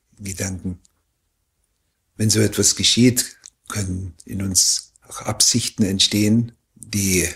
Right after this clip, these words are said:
ein neues Leben in die Wege leiten. Und es gibt Zeiten, in denen man spürt, dass die Stille genügt. Wenn man fühlt, dass man ganz bei sich sein kann, ohne etwas zu wünschen,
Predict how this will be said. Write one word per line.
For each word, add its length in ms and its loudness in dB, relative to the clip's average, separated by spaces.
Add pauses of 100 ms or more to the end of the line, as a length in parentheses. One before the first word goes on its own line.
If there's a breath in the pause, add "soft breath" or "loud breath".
(180)
ein 120 -10
neues 360 2
Leben 260 4
in 60 0
die 120 -2
Wege 220 2
leiten. 400 -6 (1300)
Und 100 0
es 140 4
gibt 160 0
Zeiten, 640 2 (600)
in 60 -12
denen 160 2
man 140 4
spürt, 460 4
dass 640 2 (260)
die 60 -4
Stille 320 2
genügt. 680 -2 (960)
Wenn 120 -16
man 140 -10
fühlt, 400 2
dass 540 2 (220)
man 140 -6
ganz 260 2
bei 120 4
sich 280 4
sein 380 4
kann, 480 -4 (240)
ohne 200 -2
etwas 340 0
zu 140 -2
wünschen, 420 -2